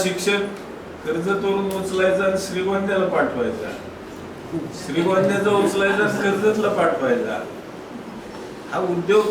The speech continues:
बंद झाला. मी बदलीच्या विरोधात आहे का? अजिबात नाही, पण जाणाराही खुश नाही, येणाराही खुश नाही.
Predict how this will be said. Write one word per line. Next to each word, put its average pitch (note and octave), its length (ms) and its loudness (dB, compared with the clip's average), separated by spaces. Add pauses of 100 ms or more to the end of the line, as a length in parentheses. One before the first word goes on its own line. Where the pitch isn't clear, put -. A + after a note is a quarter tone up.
(1300)
बंद G#3+ 240 0
झाला. E3+ 320 0 (2750)
मी E3+ 120 0
बदलीच्या G3 560 4
विरोधात G#3 420 6
आहे G#3 320 6
का? F#3+ 160 4 (420)
अजिबात E3+ 320 -2
नाही, - 260 -6 (1600)
पण G3 240 0
जाणाराही F#3 760 4
खुश G#3 320 4
नाही, G#3+ 360 4
येणाराही G#3 460 6 (120)
खुश E3+ 240 0
नाही. B2+ 260 -2